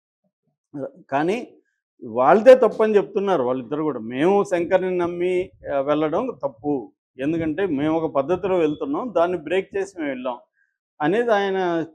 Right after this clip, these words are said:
చెప్పింది కరెక్టే. ఎందుకంటే ప్రొడ్యూసర్లో రెండు రకాలు ఉంటారు. ఒకరు, ఆ, గే-,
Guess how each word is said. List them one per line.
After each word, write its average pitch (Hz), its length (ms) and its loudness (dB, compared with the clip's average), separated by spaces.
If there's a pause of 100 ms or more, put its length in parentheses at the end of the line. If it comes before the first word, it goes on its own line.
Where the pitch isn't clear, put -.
చెప్పింది 220 280 -6
కరెక్టే. 165 640 0
ఎందుకంటే 185 440 -2
ప్రొడ్యూసర్లో 190 920 0
రెండు 156 240 0
రకాలు 160 260 0
ఉంటారు. 123 300 -6
ఒకరు, 170 520 -2 (420)
ఆ, 120 420 -10 (240)
గే-, 175 380 -2